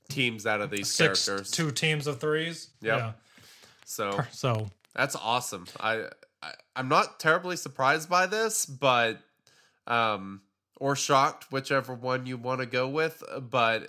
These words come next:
Speaker 1: this is great
Speaker 2: <laughs>
Speaker 1: information to know.
Speaker 2: Zinger.
Speaker 1: <laughs> That was not
Speaker 2: I'm not,
Speaker 1: intentional, by the
Speaker 2: I'm
Speaker 1: way.
Speaker 2: not shocked or surprised you brought that up either.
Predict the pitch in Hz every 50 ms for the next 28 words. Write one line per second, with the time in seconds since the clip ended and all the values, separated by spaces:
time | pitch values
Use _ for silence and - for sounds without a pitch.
0 | - - 131 120 143 139 - - 147 131 147 135 113 - 185 151 131 139 196 185
1 | - - - 196 139 139 - - 147 123 113 131 - - 151 135 135 135 156 139
2 | 139 - - 131 113 110 113 127 151 160 180 165 139 131 131 135 131 - - _
3 | _ - 190 - - - _ 427 - 427 - 403 - - - 269 - - - -
4 | - - _ - - 185 185 175 151 - - 151 151 147 135 139 147 170 185 190
5 | 175 165 156 147 135 120 - 123 120 113 101 107 104 104 101 151 180 190 185 180
6 | 165 151 - - - - - - - - - - 180 175 175 165 - - - -
7 | 165 170 175 165 - - 151 - 165 156 156 156 147 127 143 151 139 139 143 143
8 | 139 143 147 143 139 156 156 123 - 147 143 123 110